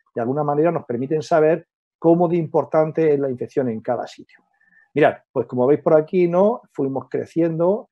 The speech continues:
Casos en seguimiento sí, significan casos que tenemos activos en cada momento, ¿no? Fuimos creciendo, creciendo, creciendo. Aquí tuvimos una cosa que no, nos mosqueó, pero que al final vimos que fue una cuestión puntual.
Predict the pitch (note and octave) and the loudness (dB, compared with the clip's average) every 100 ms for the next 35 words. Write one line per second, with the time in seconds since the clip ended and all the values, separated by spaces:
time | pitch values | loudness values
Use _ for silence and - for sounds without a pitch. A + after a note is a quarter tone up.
0 | _ - E3+ F#3+ F3+ D#3+ E3+ G#3+ - E3+ | _ -2 0 2 0 -2 0 -2 -2 -4
1 | B2+ D3 D3+ C3 F#3 F#3 F3 E3+ D#3+ C3 | -8 -6 -4 0 0 0 -2 -2 -2 0
2 | F3+ - - _ C3+ G2 G#2+ A2 B2 A#2 | -2 -4 -16 _ -8 -8 -12 -10 -8 -6
3 | G2+ F#2 F#2 C#3 F#3 _ - _ - B2 | -8 -14 -14 -14 -14 _ -20 _ -4 -2
4 | D3+ - - D#3 E3 D3+ - C3 D3 D#3+ | -2 -4 -4 -4 -4 -6 -6 -4 -4 -4
5 | - F3+ E3+ C#3 C3+ C#3 C#3 D3+ C3 C#3 | -4 -2 0 0 0 -4 -2 -2 -4 -6
6 | C#3 B2+ E3+ C3+ A#2 A2+ B2 A#2 A#2+ A#2 | -4 -4 -4 -4 -4 -6 -10 -10 -8 -8
7 | A#2 - D#3+ C3 A#2+ A2 A2+ - C3+ C3 | -10 -2 0 0 -2 -2 -4 -2 -2 -2
8 | _ _ _ - C3 B2+ A2+ - B2+ A#2+ | _ _ _ -4 -4 -4 -8 -6 -4 -4
9 | A2+ A2 A2+ - A#2 D#3 C#3+ D3+ | -4 -6 -8 -6 -6 -4 0 0